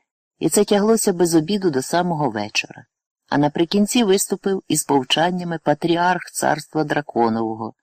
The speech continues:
і говорив він години з три, пояснюючи всі прочитані перед цим тексти. І тільки ввечері напівзомлілий патріарх дістався до себе на квартиру, де одразу ж упав на ложе,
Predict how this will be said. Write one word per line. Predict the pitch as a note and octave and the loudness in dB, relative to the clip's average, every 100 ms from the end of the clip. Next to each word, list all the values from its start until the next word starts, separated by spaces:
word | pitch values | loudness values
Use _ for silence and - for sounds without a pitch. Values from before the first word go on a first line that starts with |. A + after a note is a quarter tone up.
| _ _ _ _ _ - | _ _ _ _ _ -2
і | A2 | 2
говорив | A2 B2 E3 G#3 | 4 4 6 4
він | G3 F3+ | 2 0
години | C#3 B2+ E3 F3+ | 0 -2 -2 -2
з | E3 - | -4 -2
три, | B2+ B2+ - _ _ _ _ _ _ | 0 0 -2 _ _ _ _ _ _
пояснюючи | - A#2+ D#3+ E3 E3+ D3+ - C#3 | 0 4 4 2 -4 -4 -2 -4
всі | - - | -2 -2
прочитані | G3+ E3 D3 E3+ - D#3+ D3 | 0 0 0 -2 -2 -4 -4
перед | C3 B2 - | -2 -2 -2
цим | C#3+ C#3 - | -2 -2 -2
тексти. | C3 G#2+ - - - _ _ _ _ _ _ _ _ _ _ _ | -4 -4 -8 -12 -14 _ _ _ _ _ _ _ _ _ _ _
І | - | -8
тільки | A#2+ G#3+ G#3 F#3+ | 0 0 2 2
ввечері | D#3+ A#2 D#3 - D3+ D3 C#3+ - | 2 2 0 -2 -6 -8 -14 -8
напівзомлілий | B2+ A#2+ G3+ F#3 D#3+ D3+ C#3+ F3+ D#3+ | -4 0 0 2 4 4 2 2 2
патріарх | - B2+ A2 A2 D#3+ E3+ - _ | 0 -4 -2 0 2 0 -6 _
дістався | - G#2 - D3+ C#3+ D3 | -8 -6 -2 -2 -2 -4
до | A2 | -4
себе | - D#3 C#3+ | -4 -4 -4
на | A#2+ A2 | -8 -6
квартиру, | A2 G#2+ - G#2 G2+ G#2+ _ _ _ _ _ - | -4 -4 -4 -6 -6 -12 _ _ _ _ _ -2
де | C3 | 2
одразу | C#3 D3 E3 E3 C#3+ | 2 2 2 2 0
ж | C3+ | -2
упав | B2+ B2+ A#2+ | -2 0 0
на | A2 A2 | 0 0
ложе, | A#2 F3+ - E3+ | -2 -4 -8 -12